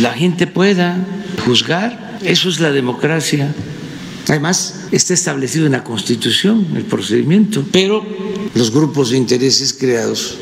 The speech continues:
pues, no quieren que se cuestionen estos casos. Entonces, ya es tiempo de los cambios. Yo he dicho que no voy a participar y que incluso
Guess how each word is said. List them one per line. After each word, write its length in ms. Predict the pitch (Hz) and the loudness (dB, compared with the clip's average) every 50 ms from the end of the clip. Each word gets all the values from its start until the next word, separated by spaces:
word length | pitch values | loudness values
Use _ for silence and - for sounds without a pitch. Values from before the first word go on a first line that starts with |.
| - - - | -8 -2 0
pues, 140 | 131 127 | 0 2
no 200 | 113 151 180 - | 2 2 2 2
quieren 800 | - 165 180 185 185 170 165 160 156 151 147 143 139 135 165 185 - | 2 2 4 4 4 2 2 2 2 0 0 -2 -2 -4 -6 -6 -2
que 140 | - 131 123 | 0 2 2
se 1000 | - - 135 123 120 117 117 113 110 107 107 104 104 101 101 98 92 101 101 - | 2 2 2 2 2 2 2 2 4 4 4 4 4 2 2 0 -2 -4 -4 -2
cuestionen 680 | - 131 123 - - - 165 160 156 151 151 147 143 139 - - - - 151 | 0 0 0 2 2 2 2 2 2 2 2 0 0 -2 -4 -8 -10 -4 -2
estos 320 | 156 156 - - 160 147 - | -2 -2 0 -2 -2 -2 0
casos. 580 | - 214 220 226 220 208 170 135 - - - - - - - - | 0 0 -2 -2 -4 -6 -6 -6 -8 -8 -10 -10 -10 -10 -8 -6
Entonces, 560 | 156 - 135 143 - 170 147 - - - - - 165 175 - - 104 98 101 | 0 0 0 2 2 0 0 -2 -4 -6 -10 -12 -12 -10 -4 -2 -2 0 2
ya 340 | 104 139 123 117 120 123 123 | 2 2 2 0 -2 -4 -6
es 140 | 120 - | -8 -6
tiempo 460 | - - 127 120 104 98 92 - 135 147 143 - - - 104 101 - | 0 2 2 2 2 0 0 -2 -2 -2 -2 -6 -8 -10 -10 -4 -2
de 140 | - 101 101 | 0 0 0
los 160 | 98 104 - | 0 0 0
cambios. 640 | - 147 139 131 127 120 113 156 185 190 - - - - - - - | 0 -2 -2 -2 -4 -6 -6 -4 -4 -4 -4 -6 -6 -8 -8 -4 -2
Yo 880 | - 117 143 151 151 151 151 151 151 147 131 117 151 - - - - - | 2 4 4 4 4 4 4 4 4 2 2 0 -4 -6 -8 -8 -4 0
he 140 | - 120 131 | 2 2 4
dicho 460 | 135 156 147 143 - 156 160 156 151 147 - 160 156 - | 2 2 0 0 -2 -2 -2 -4 -6 -10 -12 -14 -10 -2
que 760 | - 135 127 117 113 110 110 107 104 101 90 87 95 110 107 - | 0 2 2 2 2 2 4 4 4 2 0 -2 -6 -8 0 2
no 280 | 120 123 131 135 139 | 4 4 6 4 4
voy 680 | 131 135 135 135 139 135 123 117 101 95 92 92 92 90 - | 4 4 6 6 6 6 4 4 4 4 2 0 0 -2 -2
a 120 | 92 90 - | -4 -4 -2
participar 800 | 101 98 92 - 110 107 - 110 110 - 135 131 135 147 156 | -4 -4 -2 -2 0 0 0 -2 -2 -2 0 0 0 0 -2
y 80 | 165 139 | -4 -6
que 140 | - - 107 | -2 0 0
incluso 640 | 104 101 - - 127 143 127 - 135 131 117 - | 0 2 2 4 4 4 4 2 2 0 0 -2